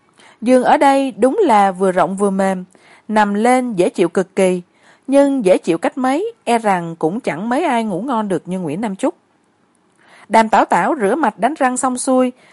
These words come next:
lúc đi ra vẫn luôn miệng lầu bầu, nói Nguyễn Nam Trúc không phải người, sao có thể để cô nằm đất, khiến mình mẩy ê ẩm hết. Ban đầu Nguyễn Nam Trúc không để ý cô, nhưng thấy cô nàng mãi không chịu thôi,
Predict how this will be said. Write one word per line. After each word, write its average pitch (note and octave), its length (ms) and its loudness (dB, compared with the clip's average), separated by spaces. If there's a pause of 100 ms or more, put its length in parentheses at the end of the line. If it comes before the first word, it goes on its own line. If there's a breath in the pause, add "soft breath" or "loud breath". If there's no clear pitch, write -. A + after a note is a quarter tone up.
(160 soft breath)
lúc A3 200 0
đi A3+ 160 2
ra A3 380 2
vẫn F#3 240 -2
luôn B3 220 0
miệng F3 220 -2
lầu G3 180 2
bầu, F#3+ 280 2 (260 soft breath)
nói A3 280 2
Nguyễn A3+ 200 -4
Nam A#3+ 160 -4
Trúc C#4 220 -4
không A#3+ 200 -2
phải A3 160 -2
người, A3+ 340 2 (280 soft breath)
sao A3+ 180 0
có C4+ 140 0
thể G#3 320 4
để G#3+ 180 2
cô A3+ 160 0
nằm F#3 200 -2
đất, B3 220 0 (340 soft breath)
khiến E4 220 -2 (100)
mình F#3+ 280 0
mẩy F3 260 0
ê A3 200 4
ẩm D3 220 -2
hết. F4+ 260 2 (800 loud breath)
Ban G#3 200 4
đầu F#3 240 6
Nguyễn F3 200 -2
Nam A#3+ 100 0
Trúc E4+ 180 -2
không G#3+ 240 2
để F3 100 6
ý C4+ 140 4
cô, B3 320 6 (340 soft breath)
nhưng G#3 300 0
thấy B3+ 160 -2
cô A#3 200 0
nàng F3 340 -2
mãi D#3 240 0
không - 180 -4
chịu D#3 160 0
thôi, A3 340 2